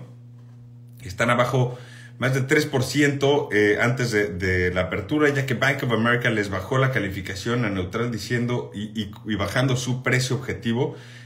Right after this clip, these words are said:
diciendo que tienen, eh, preocupaciones de corto plazo. Por último, vamos a ver nada más qué nos dice Reuters esta mañana. Y vamos a ver, obviamente nos están diciendo de Chevron comprando Hess,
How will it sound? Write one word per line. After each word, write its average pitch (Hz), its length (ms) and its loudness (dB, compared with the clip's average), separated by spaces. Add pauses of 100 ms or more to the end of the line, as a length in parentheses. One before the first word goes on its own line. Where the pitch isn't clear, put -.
(120)
diciendo 131 420 0
que 127 200 2
tienen, 123 560 0
eh, 92 340 0 (280)
preocupaciones 120 680 -4
de 104 100 -4
corto 104 340 -6
plazo. 90 420 -8 (840)
Por 185 100 -2
último, 208 160 0
vamos 202 220 4
a - 20 4
ver 165 100 2
nada 165 100 0
más 160 120 0
qué 170 80 2
nos 156 120 6
dice 156 200 2
Reuters 139 460 4
esta 131 160 -2
mañana. 123 680 0 (460)
Y 139 580 -2
vamos 101 280 -8
a 95 60 -6
ver, 95 280 0
obviamente 98 440 -2
nos 92 100 -4
están 101 180 -6
diciendo 98 300 -2
de 92 80 0
Chevron 107 380 0
comprando 95 520 -2
Hess, 175 600 2